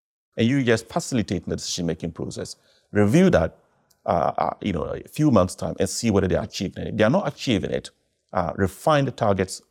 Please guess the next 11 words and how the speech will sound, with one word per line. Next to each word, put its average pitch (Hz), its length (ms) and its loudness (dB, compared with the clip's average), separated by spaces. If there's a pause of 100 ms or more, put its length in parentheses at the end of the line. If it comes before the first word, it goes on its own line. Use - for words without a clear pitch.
with 90 160 0
them 110 320 -2 (380)
and 104 100 2
then, 90 160 2 (360)
uh, 82 340 -2
review 87 380 0
again 87 420 -2 (240)
another 90 240 2
few 90 240 -8
months' 82 280 -10
time. 92 300 -12